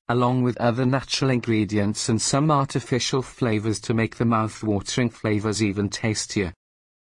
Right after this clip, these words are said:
The day I tried these C B D edibles by Just C B D, I had three back-to-back meetings and felt really exhausted. I started out with the C B D exotic fruit gummies that have approximately ten milligrams of C B D per beer.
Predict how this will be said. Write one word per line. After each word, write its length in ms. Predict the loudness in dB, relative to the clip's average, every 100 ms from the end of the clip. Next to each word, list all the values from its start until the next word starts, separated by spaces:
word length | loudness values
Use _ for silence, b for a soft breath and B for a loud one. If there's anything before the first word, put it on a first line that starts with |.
| _ -6
The 100 | -2
day 280 | 0 2
I 120 | 0 -2
tried 380 | 0 0 0
these 160 | 0 -2
C 200 | 0 0
B 160 | 2 2
D 180 | 2
edibles 640 | 2 0 0 2 0 -2 -2
by 160 | -2 0
Just 300 | 0 -2 -2
C 260 | -2 0
B 140 | 2 2
D, 260 | 2 0 -2 -6
I 80 | -2
had 160 | -2 -4
three 280 | 0 0
back-to-back 800 | 2 -2 -2 -6 -2 -2 -2 -2
meetings 480 | -2 -2 0 0 0
and 120 | -4
felt 440 | -2 -2 -2 -2 0
really 240 | 2 2
exhausted. 680 | 0 -2 -4 -4 -4 -4 -4 _ _ _ -2
I 120 | -2
started 500 | 0 0 0 0 0
out 240 | -2 -2
with 140 | -2 -2
the 80 |
C 280 | -2 0 0
B 140 | 2 2
D 160 | 2
exotic 540 | 0 0 -2 0 -4 -4
fruit 420 | -8 -2 -2 0
gummies 440 | -2 2 2 0 -2
that 160 | -4 -2
have 220 | -4 -2
approximately 880 | -2 -2 -2 -2 0 0 0 -2 -4
ten 360 | -2 -2 0
milligrams 600 | 2 2 0 0 2 0 -2
of 100 | -2
C 220 | 0 0
B 140 | 0
D 160 | 0 -2
per 140 | -2
beer. 380 | -2 -2 -2